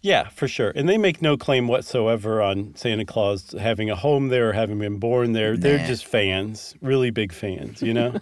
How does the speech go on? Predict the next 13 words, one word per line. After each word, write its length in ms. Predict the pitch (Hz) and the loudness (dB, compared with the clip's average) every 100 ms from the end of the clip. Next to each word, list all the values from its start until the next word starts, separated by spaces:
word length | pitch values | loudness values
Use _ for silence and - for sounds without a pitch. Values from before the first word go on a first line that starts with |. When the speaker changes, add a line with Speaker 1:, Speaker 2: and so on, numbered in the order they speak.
| - | -8
Speaker 2:
<laughs> 580 | - _ - - - - - | -12 _ -20 -20 -20 -16 -2
Uh, 180 | 127 127 | 2 2
and 80 | 139 | 2
then 120 | 147 | 0
finally, 400 | 160 175 180 120 | 2 2 2 2
I 40 | |
guess 220 | 113 123 - | 2 0 0
Santa 480 | 135 139 135 120 | -2 -2 2 2
has 300 | 117 117 107 - | 2 0 0 0
his 420 | 104 95 92 - | 0 0 -6 -8
beach 360 | 92 123 - | -4 -4 -4
condo. 600 | - 98 90 87 85 104 120 _ _ _ _ _ - | -2 0 2 2 2 0 -4 _ _ _ _ _ -6
Speaker 1:
Mm-hmm. 340 | 113 123 226 | -2 0 0